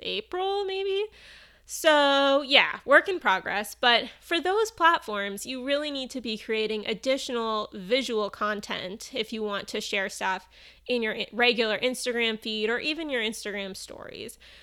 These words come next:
So you can use a free tool, or if you wanna upgrade to the paid plan, you can, um, called Canva to create the graphics for those things.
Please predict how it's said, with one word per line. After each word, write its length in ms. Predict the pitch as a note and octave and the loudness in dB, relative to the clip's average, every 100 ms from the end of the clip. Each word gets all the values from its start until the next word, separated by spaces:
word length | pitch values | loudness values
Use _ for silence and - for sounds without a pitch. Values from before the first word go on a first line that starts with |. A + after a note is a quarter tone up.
| - | -18
So 200 | - C#4 | 4 4
you 140 | C4+ | 4
can 200 | D4 F4+ | 2 -2
use 400 | D4+ C#4+ C#4+ C#4+ - | -2 -2 -4 -6 2
a 360 | A3+ A#3 A3+ | 4 4 0
free 480 | A3+ - B3 B3 B3+ | -4 -6 -4 -2 -4
tool, 440 | - A#3+ A#3 A3+ G#3 | -4 -4 0 2 0
or 260 | G3 G3 - | -2 -4 -6
if 160 | A#3+ A3+ | -8 -4
you 80 | G#3+ | -4
wanna 320 | G#3+ A3 A3 | -2 -2 -2
upgrade 380 | A3+ A3 G#3+ G#3 | -4 -4 -4 -6
to 80 | G#3 | -6
the 80 | G#3 | -6
paid 300 | - G#3 G3+ | -2 -2 -4
plan, 300 | A#3+ G#3+ G3+ | -6 -6 -4
you 80 | G#3 | -6
can, 440 | - G3 F#3+ A3+ - _ _ _ _ - - | -4 -4 -4 -8 -12 _ _ _ _ -16 -4
um, 220 | A3+ G#3+ | -2 -2
called 300 | - A3 G#3 | -2 -4 -4
Canva 720 | - C#4+ F4+ E4 - G#3 A#3 - - _ | -6 -2 0 0 -2 -2 -2 -6 -20 _
to 280 | - C#4 C4 | -4 -4 -4
create 500 | - C4 A#3+ A3+ - _ | -6 -2 0 0 -2 _
the 80 | A3 | -2
graphics 500 | A3+ G#3+ - G#3+ - | 2 2 0 -8 -8
for 140 | A3 | -10
those 180 | G#3+ - | -10 -10
things. 440 | - - - - | -12 -12 -12 -18